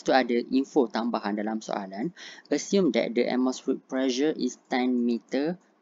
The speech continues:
water. Ten meter water. Atmospheric pressure. Okey. So, bolehlah mula menjawab. P satu mer-, merujuk kepada pressure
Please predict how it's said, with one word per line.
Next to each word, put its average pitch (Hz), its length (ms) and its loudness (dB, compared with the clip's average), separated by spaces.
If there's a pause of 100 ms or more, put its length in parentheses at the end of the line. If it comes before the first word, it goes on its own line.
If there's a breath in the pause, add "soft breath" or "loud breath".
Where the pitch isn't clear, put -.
(160)
water. - 800 -2 (1200)
Ten 101 160 -4
meter 113 480 -4
water. 95 560 -10 (320)
Atmospheric 107 640 -6
pressure. 101 480 -10
Okey. 208 160 0 (1120 loud breath)
So, 208 400 4
bolehlah 165 400 2 (160)
mula 120 240 0
menjawab. 107 560 2 (640)
P 208 240 4
satu 202 640 2 (560 loud breath)
mer-, 143 400 4 (320)
merujuk 139 480 2
kepada 131 320 0
pressure 147 720 2